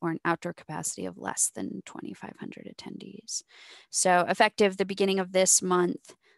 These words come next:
um, these venues are allowed to have up to two hundred attendees outdoors, one hundred attendees indoors, and this is before testing. Again, if you, um, require testing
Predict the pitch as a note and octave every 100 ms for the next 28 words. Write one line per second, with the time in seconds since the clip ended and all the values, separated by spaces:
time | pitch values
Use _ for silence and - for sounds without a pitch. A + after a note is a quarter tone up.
0 | _ - F3 E3+ F3 F3+ F#3 - F#3 F#3
1 | F3 F3+ F3 F3 F3 F3 - - E3+ E3+
2 | E3 E3+ E3+ - F3+ F3 E3+ F3 - G3+
3 | - - A#3 A3+ G#3 G3 G3+ - F#3+ F#3
4 | F#3+ F#3+ F#3 F#3+ - - - - E3+ -
5 | E3+ F3+ F#3 F#3+ G3+ G3+ - - F3 F3
6 | F3+ F3+ F3+ F3 - F3 F3 E3+ E3+ -
7 | - G3 G3 F#3+ F#3+ F#3+ G3 - - -
8 | _ F3 F3 F3 E3+ F3+ F3 - F3 -
9 | F3+ E3+ E3+ F3+ E3+ _ - - - -
10 | F#2+ F#2+ - E3+ F3 E3+ E3+ - F3 E3
11 | E3 F3 - E3+ F3 F3 - E3+ E3 E3+
12 | - F#3+ - G3 F#3 F#3